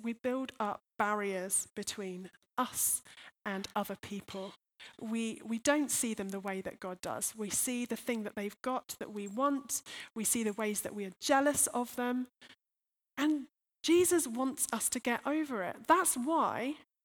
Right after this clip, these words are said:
in this story, the people who'd been there the whole day have to see the fact that this, these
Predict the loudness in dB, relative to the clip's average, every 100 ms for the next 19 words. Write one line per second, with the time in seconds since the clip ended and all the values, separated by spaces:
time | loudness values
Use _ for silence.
0 | _ 4 6 4 2 0 0 0 0 -2
1 | -4 -4 -6 _ _ _ _ _ _ _
2 | _ _ -20 -20 _ _ _ _ _ -10
3 | -4 0 2 2 2 4 6 4 2 0
4 | -2 0 2 2 0 -6 -10 _ _ -2
5 | -2 -2 0 2 2 2 -2 -4 -8 _
6 | _ _ -12 -8 -4 -4 -4 -4 -4 -2
7 | 0 0 0 -4 _ _ _ _ _ -6
8 | -4 -2